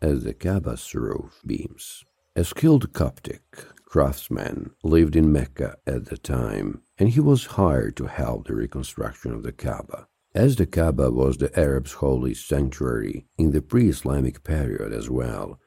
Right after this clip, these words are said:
it was decided that the future donations for its reconstruction should come only from the lawfully acquired wealth, whereas the wealth acquired through usury, fraud, or embezzlement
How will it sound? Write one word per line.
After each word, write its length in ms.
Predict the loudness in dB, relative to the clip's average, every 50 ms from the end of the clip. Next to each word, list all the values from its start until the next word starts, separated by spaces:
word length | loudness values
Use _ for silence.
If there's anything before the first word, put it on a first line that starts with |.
| _ -2
it 160 | -2 0 2
was 180 | 4 4 4
decided 800 | 4 2 -2 -2 -2 -2 0 0 0 0 -2 -6 -8 -10 -10 -12 -20 _ _ _ -8 -4
that 200 | -2 -2 -2 -2
the 100 | -4 -6
future 540 | -4 0 0 0 0 0 0 0 0 2
donations 880 | 4 6 6 6 6 4 2 -4 -6 -8 -10 -10 -10 -10 -12 -16 -18 -20 _ _
for 180 | -2 -2 0
its 240 | 0 -2 -4 -4 -2
reconstruction 880 | -2 0 0 0 0 0 -2 -2 -2 -2 -2 -2 -4 -4 -2 -2 -2 -4 _ -10
should 300 | -4 0 0 0 0 2
come 380 | 2 2 4 4 2 0 -4 -6 _ 0
only 520 | 2 2 4 4 2 2 0 -2 -4 -6 -10 _
from 260 | -8 -4 -2 0 0 -2
the 100 | -4 -4
lawfully 800 | -2 2 4 4 4 2 2 0 0 2 2 2 0 -2 -2 -2
acquired 800 | -2 -4 -4 -4 -4 -2 0 2 2 2 0 0 -2 -4 -6 -12 -20 -18 _
wealth, 640 | 0 2 2 2 2 -2 -8 -12 -16 -20 -20 -20 _ -20 _ _
whereas 760 | 4 4 6 6 6 4 2 -2 -6 -10 -14 -14 -16 -18 -20 _ _ _
the 140 | 4 6 6
wealth 500 | 8 8 6 6 6 4 2 -2 -6 -12 _ _ _
acquired 840 | -4 -4 -4 0 0 2 2 4 2 2 0 -2 -2 -4 -6 -10 -14 -20 -12
through 300 | -6 -2 2 2 2 2
usury, 720 | 2 0 -2 -2 -2 -2 -4 -6 -6 -8 -10 -12 -16 -20 _ _
fraud, 580 | _ 2 4 6 6 6 4 2 0 -4 -8 -6 0
or 220 | 4 4 4 4 4
embezzlement 1000 | 4 4 4 6 4 4 2 2 2 -2 -2 -4 -6 -8 -12 -14 -16 -18 -20